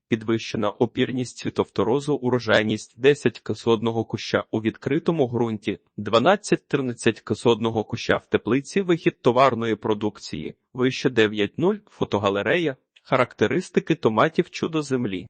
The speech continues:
Чудо землі відноситься до детермінантних сортів і, хоч досягає зростання сто вісімдесят-двісті см, в прищіпуванні верхівки не потребує.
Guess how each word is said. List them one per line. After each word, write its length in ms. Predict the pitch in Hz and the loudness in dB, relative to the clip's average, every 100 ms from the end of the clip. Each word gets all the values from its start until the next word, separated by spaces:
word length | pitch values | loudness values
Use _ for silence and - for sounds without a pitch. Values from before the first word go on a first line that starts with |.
| - | -4
Чудо 340 | - 233 202 | -2 6 6
землі 340 | 160 143 147 | 6 4 2
відноситься 640 | 135 113 107 110 - - 104 | 2 2 2 0 -2 -2 0
до 160 | 101 | 2
детермінантних 920 | 107 107 - 107 107 117 139 - 110 | 0 0 0 0 2 2 2 0 -6
сортів 560 | - 110 - - 214 - - | -4 -4 -2 -2 -2 -4 -14
і, 100 | 107 | -6
хоч 300 | - 110 107 | 0 0 0
досягає 600 | 104 - 104 120 139 135 | -4 0 2 4 4 2
зростання 580 | 131 127 - 208 185 | -2 -2 0 2 0
сто 220 | 156 - 160 | -4 0 0
вісімдесят-двісті 1300 | 156 - 131 117 - 104 104 _ 101 110 - 110 | 0 -2 0 -2 2 2 2 _ -8 -8 -4 -4
см, 180 | - 117 | -4 -8
в 300 | 110 _ _ | -10 _ _
прищіпуванні 760 | 120 120 - 131 113 107 107 104 | -4 -4 -2 0 4 2 2 0
верхівки 580 | 101 - 208 - - | 0 -2 -6 -2 0
не 120 | 143 131 | 2 2
потребує. 760 | 120 - 104 87 95 80 69 | 0 2 0 -2 -6 -6 -8